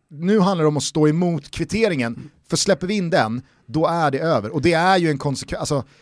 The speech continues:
Speaker 2: det, det, det, det syns ju så tydligt på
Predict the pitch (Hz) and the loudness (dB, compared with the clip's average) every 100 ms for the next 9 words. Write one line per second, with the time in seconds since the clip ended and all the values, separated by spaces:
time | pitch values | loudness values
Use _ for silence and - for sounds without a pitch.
0 | _ _ - 170 170 160 170 - 156 - | _ _ -8 -6 0 2 0 -2 -6 -6
1 | 165 147 - - 190 165 147 120 - 175 | -6 -4 -2 -2 -2 -4 -6 -6 -4 -2
2 | 139 143 185 - 135 123 117 | 0 0 0 0 -2 0 0